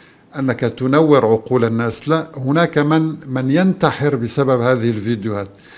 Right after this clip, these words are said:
لأنك تزرع اليأس في قلوب الناس. عندما تقول للناس إن الله غير موجود وإن الدين أكذوبة، كثير من الناس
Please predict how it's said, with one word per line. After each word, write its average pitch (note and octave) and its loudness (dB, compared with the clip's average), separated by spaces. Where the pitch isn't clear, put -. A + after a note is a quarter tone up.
لأنك D#3 -2
تزرع D3 0
اليأس C3+ -2
في - -6
قلوب C3+ -2
الناس. A#2 -4
عندما E3+ 0
تقول D#3+ 0
للناس D#3 0
إن D3+ 0
الله C#3 0
غير C3 2
موجود A#2+ 0
وإن B2+ 0
الدين B2 -2
أكذوبة، A#2 -2
كثير G#3+ 2
من G3 2
الناس F3 0